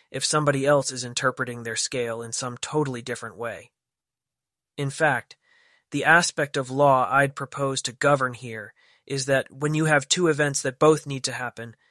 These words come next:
the chance of that happening cannot go up, compared to the chance of just one event happening.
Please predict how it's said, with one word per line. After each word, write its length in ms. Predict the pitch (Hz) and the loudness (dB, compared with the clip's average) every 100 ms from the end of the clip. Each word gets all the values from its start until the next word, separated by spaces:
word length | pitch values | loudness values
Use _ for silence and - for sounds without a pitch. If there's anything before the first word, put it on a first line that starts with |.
| _ _ | _ _
the 100 | 151 | -4
chance 400 | 139 180 175 - | -2 0 0 -2
of 80 | 135 | -4
that 200 | 131 123 | -4 -4
happening 500 | 127 117 123 120 117 _ _ _ _ _ - | -6 -10 -12 -16 -18 _ _ _ _ _ -8
cannot 340 | 165 156 139 - | -2 2 2 2
go 200 | 139 135 | 2 2
up, 240 | 120 - _ _ _ _ | 0 -6 _ _ _ _
compared 380 | 147 147 147 143 | -10 0 2 2
to 60 | 135 | 0
the 100 | 131 | -4
chance 360 | 139 135 127 | -4 -4 -6
of 120 | 127 | -8
just 260 | 123 139 - | -4 -4 -2
one 260 | 139 143 131 | 0 2 0
event 300 | 117 113 - | -4 -12 -12
happening. 460 | 113 - 110 104 | -14 -14 -16 -18